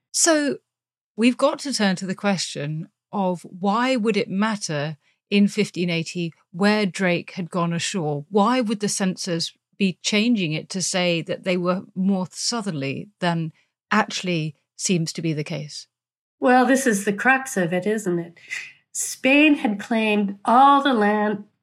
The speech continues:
Speaker 2: to about Drake's Bay. That was all New Spain. Beyond that, it was unclaimed land.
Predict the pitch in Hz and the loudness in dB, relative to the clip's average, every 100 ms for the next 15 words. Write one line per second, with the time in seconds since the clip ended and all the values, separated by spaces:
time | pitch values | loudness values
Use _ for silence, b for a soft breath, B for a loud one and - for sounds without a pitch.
0 | - - 240 240 208 220 208 247 247 190 | -6 2 4 4 4 6 6 6 4 0
1 | 208 202 202 - - 202 220 160 - - | 2 4 2 -2 0 2 2 0 -6 -18
2 | _ 196 214 247 254 196 220 220 233 220 | _ 2 4 4 4 2 2 4 6 6
3 | 220 208 208 208 208 180 170 214 214 220 | 4 2 0 2 4 4 4 4 4 6
4 | 240 233 214 202 202 226 208 196 208 226 | 6 6 4 2 2 2 2 2 2 2
5 | 247 226 202 180 170 175 165 170 | 2 0 0 0 0 -2 -2 -4